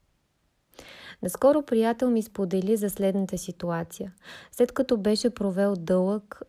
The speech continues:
и, по негови думи, открит, искрен разговор с мениджъра си за своята работа и за това как вижда бъдещето си в компанията, не след дълго бе получил имейл от него,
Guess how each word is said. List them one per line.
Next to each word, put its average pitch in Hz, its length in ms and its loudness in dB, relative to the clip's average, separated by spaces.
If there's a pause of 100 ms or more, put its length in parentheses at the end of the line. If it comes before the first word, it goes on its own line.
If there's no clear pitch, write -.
и, 214 80 -4
по 180 140 -2
негови 208 360 0
думи, 190 460 -2 (260)
открит, - 880 -4
искрен 196 480 -2
разговор 170 480 -2
с - 260 -10
мениджъра 185 540 0
си 185 280 -8 (460)
за 190 120 -4
своята 226 440 2
работа 190 640 0 (220)
и 226 80 4
за 202 100 0
това 220 240 0
как 220 220 2
вижда 202 260 0
бъдещето 196 580 -2
си 175 160 -6
в 165 220 -4
компанията, 180 840 -4 (580)
не 233 100 4
след 240 220 2
дълго 233 340 4
бе 233 160 4
получил 233 400 -2
имейл 226 420 2
от 220 160 -2
него, 175 460 -2